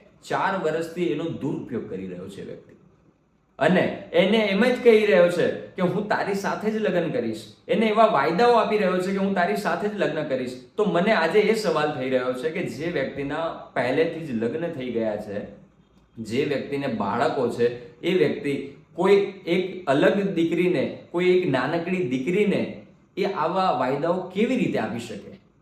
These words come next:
કોઈ વ્યક્તિને જ્યારે પહેલેથી સારો એવો પરિવાર ચાલી રહ્યો છે, પત્ની છે, બાળકો છે, તો કોઈ વ્યક્તિ કોઈને આવી રીતે કેવી રીતે ફસાવી શકે? શું ખરેખર આ ગુનો નથી બનતો? શું ખરેખર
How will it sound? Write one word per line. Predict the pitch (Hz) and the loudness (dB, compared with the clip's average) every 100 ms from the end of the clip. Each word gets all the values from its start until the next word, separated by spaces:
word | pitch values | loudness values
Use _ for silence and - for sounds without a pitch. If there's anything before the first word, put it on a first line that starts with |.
| _ _ _ _ | _ _ _ _
કોઈ | - 254 | 4 6
વ્યક્તિને | 247 214 185 240 226 226 | 6 4 2 2 4 4
જ્યારે | 190 180 202 220 - - | 4 4 4 2 2 0
પહેલેથી | 147 170 208 190 202 214 | 2 2 0 0 0 0
સારો | - 151 170 | 0 2 2
એવો | 180 175 | 0 0
પરિવાર | 156 156 165 165 | -2 0 0 2
ચાલી | 160 143 147 | 0 0 0
રહ્યો | 127 127 | 0 0
છે, | 123 127 147 170 | -2 -4 0 0
પત્ની | 156 131 165 165 | 0 -4 -2 -4
છે, | 156 120 135 | -4 -4 -4
બાળકો | 147 123 156 - 156 | -2 0 0 2 2
છે, | - 131 170 - - | 2 -2 -4 -6 0
તો | 208 | 2
કોઈ | 208 240 | 6 6
વ્યક્તિ | 233 208 240 | 6 2 0
કોઈને | 233 214 220 | 2 2 2
આવી | 226 180 233 | 2 2 0
રીતે | 208 233 | 2 2
કેવી | 220 226 262 | 2 0 2
રીતે | 262 254 | 4 2
ફસાવી | - - 160 151 | 2 0 0 0
શકે? | 139 113 110 - - - | -4 -4 -4 -6 -16 -4
શું | 254 - | -4 2
ખરેખર | 190 220 214 226 | 4 4 4 2
આ | - 185 160 | 4 4 4
ગુનો | 160 202 | 2 2
નથી | 180 165 202 | 0 -2 -4
બનતો? | 202 185 190 - - - _ _ _ - | -4 -4 -6 -10 -18 -20 _ _ _ -4
શું | 254 247 | -2 4
ખરેખર | 208 240 220 - | 6 8 6 2